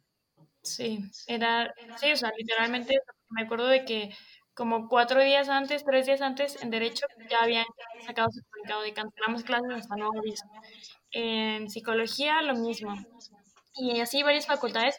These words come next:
menos Comunicación. Y ya ese día en la noche, me acuerdo ya como hasta las once, al fin sacaron un comunicado de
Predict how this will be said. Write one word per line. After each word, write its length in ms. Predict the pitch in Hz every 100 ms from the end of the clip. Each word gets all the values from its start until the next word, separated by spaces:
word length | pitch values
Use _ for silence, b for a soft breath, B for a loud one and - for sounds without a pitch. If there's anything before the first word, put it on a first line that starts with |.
| 240
menos 180 | 247 -
Comunicación. 540 | 254 233 214 - 214 202 - B B B B
Y 140 | - 220
ya 160 | 226 233
ese 220 | 254 285
día 120 | 277
en 60 | 285
la 100 | 285
noche, 320 | 285 285 339
me 100 | 359
acuerdo 240 | 285 247 262
ya 160 | 254 254
como 140 | 262
hasta 240 | 262 -
las 220 | 220 220 233
once, 280 | 247 254 320 - 719 - -
al 160 | 233 233
fin 140 | 240
sacaron 360 | 247 254 240 247
un 80 | 240
comunicado 560 | 247 226 220 254 277 320 403 -
de 120 | 220